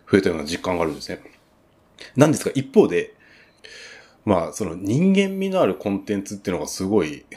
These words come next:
少ないなってことに気づいたんです。まあ、どこもですね、まあ、マーケティングオートメーションツール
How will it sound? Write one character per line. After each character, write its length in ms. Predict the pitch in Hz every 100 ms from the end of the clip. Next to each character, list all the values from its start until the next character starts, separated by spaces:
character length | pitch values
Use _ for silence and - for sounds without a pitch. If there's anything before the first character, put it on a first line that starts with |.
| -
少 320 | - - -
な 100 | 120
い 100 | 107
な 120 | 80 90
っ 60 |
て 80 | -
こ 100 | -
と 80 | -
に 80 | -
気 120 | -
づ 120 | 76
い 40 |
た 60 | 69
ん 80 | 65
で 60 |
す。 120 | - - - - - _ _ _ -
ま 120 | 107
あ、 60 | 80
ど 140 | 76
こ 160 | - 151
も 160 | 160
で 100 | -
す 120 | - 151
ね、 380 | 151 151 - - - - - -
ま 160 | 160 156
あ、 40 |
マ 180 | 156 165
ー 40 |
ケ 100 | 107
テ 60 | 113
ィ 40 |
ン 20 |
グ 40 | 110
オ 20 |
ー 20 |
ト 60 | 113
メ 80 | 117
ー 20 |
シ 80 | 117
ョ 40 |
ン 60 | 104
ツ 140 | -
ー 40 | 104
ル 200 | 71